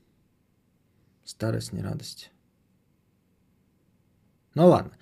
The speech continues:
если тебя правда интересует ответ, в Valorant один-два миллиона,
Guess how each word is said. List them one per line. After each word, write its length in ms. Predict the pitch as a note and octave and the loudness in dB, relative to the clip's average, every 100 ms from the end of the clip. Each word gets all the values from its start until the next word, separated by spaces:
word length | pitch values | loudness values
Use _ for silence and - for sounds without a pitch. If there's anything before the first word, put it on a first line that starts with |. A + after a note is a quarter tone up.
| - - | -20 -4
если 200 | B2+ B2 | 0 0
тебя 140 | - C#3 | 2 2
правда 240 | E3 C#3+ | 4 2
интересует 380 | B2 C3 A#2+ A2+ | 0 0 0 -2
ответ, 320 | A2 A#2 - | 0 0 0
в 240 | G#2+ G#2+ B2+ | -4 2 6
Valorant 500 | C3+ B2+ D3+ C#3 - | 8 6 4 2 0
один-два 640 | B2+ A#2 C3+ A#2 C3+ B2+ | 0 0 0 2 2 2
миллиона, 720 | A#2+ A#2 A#2 B2 B2 A2+ A2+ | 2 4 4 4 2 0 -2